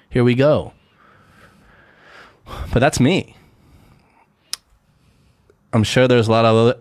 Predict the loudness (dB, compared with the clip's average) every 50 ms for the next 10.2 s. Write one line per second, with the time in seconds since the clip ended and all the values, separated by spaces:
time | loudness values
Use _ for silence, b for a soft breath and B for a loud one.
0 | _ -2 0 0 0 0 -2 -2 -2 0 0 0 0 0 -2 -2 0 0 0 0
1 | 0 0 0 0 -2 -4 -6 _ _ _ -6 -2 -2 -2 -2 -4 -8 -14 b b
2 | b b b b b b _ _ -20 -20 _ -14 -8 -4 0 2 2 4 2 2
3 | 0 0 -2 -2 -2 -2 -4 -4 -6 -10 _ _ -8 -6 -4 -4 -4 -2 -2 -2
4 | -2 -2 -4 -8 -12 -16 -18 _ _ _ _ _ _ _ _ _ _ _ _ _
5 | _ _ _ _ _ _ _ _ _ _ _ _ _ _ _ _ _ -16 -12 -6
6 | -4 -2 -2 -2 -2 -6 _ _ _ _ _ _ _ _ _ _ b b b b
7 | b b b b b b b b b b b -10 -4 -2 -2 -2 -2 -4 -6 -10
8 | _ _ _ _ _ _ _ _ -20 -20 _ _ _ _ _ 0 0 2 2 0
9 | -2 -4 -4 -2 -2 -2 0 0 -2 0 -2 -2 -4 -6 -4 -2 -2 -2 -2 -6
10 | -10 -18 -20